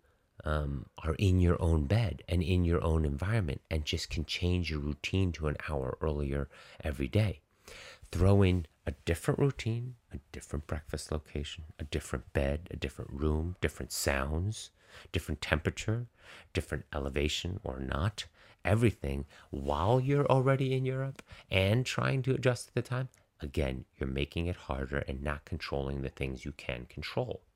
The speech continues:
So if the only thing we're changing is an hour to bed earlier and waking up an hour earlier, but we're in our bed, we're in our routine,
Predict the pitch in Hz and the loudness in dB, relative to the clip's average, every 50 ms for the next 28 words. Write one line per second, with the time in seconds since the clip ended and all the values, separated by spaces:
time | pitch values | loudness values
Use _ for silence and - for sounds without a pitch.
0 | _ _ _ - - - - - - - - - - - - - - - 80 67 | _ _ _ -20 -20 -20 -20 -20 -20 -20 -18 -18 -18 -18 -14 -4 0 2 2 2
1 | 65 - - - - - - - - - - - - - 98 104 127 143 156 143 | 0 -2 -10 -20 -12 -6 -6 -6 -6 -6 -8 -8 -2 2 4 4 6 4 4 2
2 | - - 139 131 123 123 127 113 - - 110 107 98 - 73 64 64 67 - 76 | 0 0 0 0 2 2 0 0 0 0 0 0 0 0 -2 -6 -6 -8 -8 -8
3 | 67 - 69 67 - - - 67 69 71 73 69 67 - - - 69 67 - - | -8 -6 -6 -8 -8 -6 -6 -2 0 2 2 0 0 -4 -6 -6 -6 -4 -2 -2
4 | 69 67 65 65 - - _ - - 71 71 78 87 98 110 131 151 156 156 - | -2 -2 -4 -8 -12 -16 _ -6 -4 -4 -2 -2 0 0 0 0 -2 -4 -6 -6
5 | 76 69 67 69 69 - - 71 67 69 82 - - - 69 73 78 82 76 71 | -8 -6 -4 -4 -6 -6 -6 -6 -4 -4 -4 -4 -6 -8 -10 -8 -6 -4 -2 -2
6 | 69 69 - - - 78 78 85 104 117 127 135 - - - - 82 82 - - | -2 -4 -4 -2 0 0 0 0 0 0 -2 -4 -4 -6 -4 -2 0 -2 0 0
7 | 82 73 71 - - 69 65 62 62 60 - 78 87 101 101 104 107 - - - | -2 -2 -4 -4 -6 -8 -10 -10 -10 -4 0 2 2 4 2 0 -2 -8 -16 -20
8 | - - - - 76 76 - - 69 67 64 64 62 62 64 - - - - 113 | -20 -18 -8 -4 -4 -2 -2 0 0 -2 -2 -4 -6 -8 -10 -10 -10 -6 -2 0
9 | 110 110 113 113 110 | 0 0 -2 -4 -8